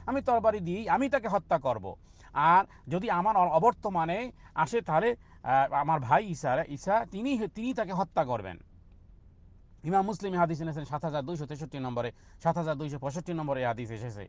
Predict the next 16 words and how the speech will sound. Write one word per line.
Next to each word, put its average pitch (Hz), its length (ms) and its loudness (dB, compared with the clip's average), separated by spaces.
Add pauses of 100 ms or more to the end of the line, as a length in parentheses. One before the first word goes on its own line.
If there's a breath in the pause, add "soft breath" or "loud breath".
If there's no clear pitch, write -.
(400 soft breath)
এবং 202 300 4
করাত 220 260 8
দিয়ে 214 260 -6
যে 196 120 -6
চিরবে, 175 540 -6
সেই 165 220 -4
ঘটনাটি 185 520 -4 (280 soft breath)
ইমাম 156 220 -2
মুসলিম 190 300 -6
এনেছেন 185 280 -6
সাত 160 300 -4
হাজার 180 240 0
দুইশত 185 460 -8
সাতষট্টি 185 540 -6
নম্বরে 135 340 -2
হাদিসে। 95 400 -4